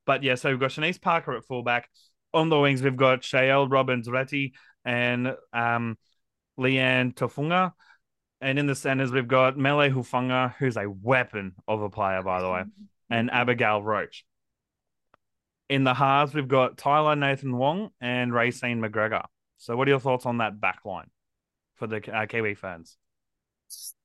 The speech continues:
Speaker 2: pretty solid to me. I
Speaker 1: Yeah.
Speaker 2: love Leanne Tofunga, um, Racine McGregor, Tyler Nathan Wong. Um, pretty good six and seven combo there. Um, yeah, I think putting Shanice at fullback.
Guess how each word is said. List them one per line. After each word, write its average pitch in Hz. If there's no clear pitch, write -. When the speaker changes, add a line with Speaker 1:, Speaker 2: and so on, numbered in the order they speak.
Speaker 2:
pretty 196
solid 185
to 208
me. 185
I 180
Speaker 1:
Yeah. 185
Speaker 2:
love 175
Leanne 180
Tofunga, 175
um, 170
Racine 185
McGregor, 180
Tyler 180
Nathan 180
Wong. 170
Um, 170
pretty 185
good 175
six -
and 180
seven 175
combo 180
there. 170
Um, 180
yeah, 165
I 175
think 175
putting 220
Shanice 180
at 180
fullback. 180